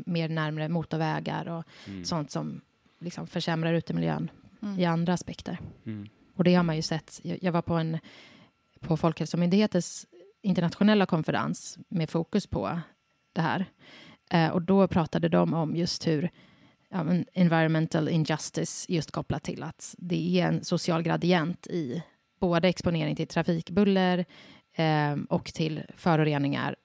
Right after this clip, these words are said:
Speaker 1: och till grönska. Att det finns i, i hela Europa.
Speaker 3: Mm.
Speaker 2: Hur, hur skulle du säga hur närvarande har det här socioekonomiska perspektivet varit i forskning på hur,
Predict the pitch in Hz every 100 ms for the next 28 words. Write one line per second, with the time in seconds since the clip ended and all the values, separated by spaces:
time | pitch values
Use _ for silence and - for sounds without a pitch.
0 | _ - - - - 160 151 156 _ _
1 | _ _ - 156 151 - - - - 190
2 | 165 - 165 170 - 165 - 170 156 156
3 | 170 - - - _ _ _ _ - 214
4 | 98 _ _ - - _ - 127 120 117
5 | 127 - 123 117 - 104 101 101 104 113
6 | 107 113 101 101 98 - _ 110 107 98
7 | 95 95 95 104 101 95 98 98 101 -
8 | 98 - 98 95 98 117 - 110 - -
9 | 104 101 101 123 _ - 110 101 101 123
10 | - 104 - - - - 101 98 - 92
11 | 87 92 95